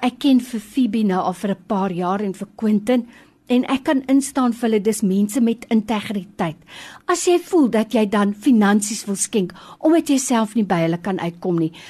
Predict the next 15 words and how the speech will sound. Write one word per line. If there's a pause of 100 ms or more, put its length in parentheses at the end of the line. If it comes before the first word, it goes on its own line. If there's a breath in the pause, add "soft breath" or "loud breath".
(240 loud breath)
jy
kan
dit
met
groot
vrymoedigheid
doen. (340 loud breath)
So
ten
slotte
net,
Quentin, (380 loud breath)
gee
vir
ons